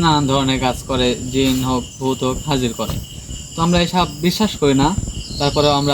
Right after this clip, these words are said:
আজকে যাব, দেখব যে এগুলো সত্যি কিনা। তো আপনাদের সব ভিডিও আমরা দেখাবো, তো আপনারা সব আমাদের সাথে থাকবেন। আমরা এখন যাব যে দেখি যে সে কী করছে।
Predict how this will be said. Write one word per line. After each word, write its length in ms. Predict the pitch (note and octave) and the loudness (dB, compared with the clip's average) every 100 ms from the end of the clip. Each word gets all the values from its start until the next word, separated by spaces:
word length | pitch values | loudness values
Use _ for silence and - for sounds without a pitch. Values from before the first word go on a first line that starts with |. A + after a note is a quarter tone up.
| C#3 | 0
আজকে 220 | - C#3+ C3+ | 0 0 2
যাব, 160 | B2+ B2+ C3 C3 | 2 0 -2 0
দেখব 200 | B2+ B2 B2+ B2 A#2+ | 0 2 2 2 0
যে 100 | B2+ A#2+ A#2 - | 0 0 0 -4
এগুলো 180 | C3 C3 C3 - | -2 0 0 0
সত্যি 240 | D3 - C#3 | -2 2 2
কিনা। 200 | B2 A2+ G#2+ F#2 - - - - - - - - C#3 | 2 0 -2 -8 -14 -14 -12 -10 -12 -12 -12 -6 0
তো 60 | C3+ C#3 | 2 2
আপনাদের 400 | - E3 D#3+ E3+ D#3 - - - - - - | 0 -2 0 -2 -2 -8 -14 -14 -14 -8 -2
সব 140 | D#3 D#3 - | -2 -2 -2
ভিডিও 200 | D3 D#3 D3+ | 2 2 4
আমরা 140 | D3 C#3 | 2 2
দেখাবো, 300 | C3 C#3 C3 D#3 - - - - - | 0 2 2 0 -4 -12 -10 -6 -2
তো 60 | C3+ | 0
আপনারা 240 | - C#3 C3+ C#3+ | 0 0 0 2
সব 120 | C3 C3 | 2 4
আমাদের 260 | C3 C3 B2 | 2 0 0
সাথে 200 | C3 C#3 C3+ | 0 0 0
থাকবেন। 320 | C3 C3 D3+ F3 - - - B2+ | -2 0 -2 -4 -10 -10 -8 -4
আমরা 140 | C3+ C#3 | 0 0
এখন 140 | D3 C#3+ D3 | 0 0 2
যাব 160 | C#3 C#3+ F3 D3 | 4 4 2 2
যে 80 | C#3+ | 2
দেখি 180 | C#3+ C#3 C3+ | 2 2 0
যে 80 | C#3 - | -2 0
সে 80 | C#3+ C#3+ | 0 2
কী 80 | C3 | 2
করছে। 260 | B2+ - | 2 0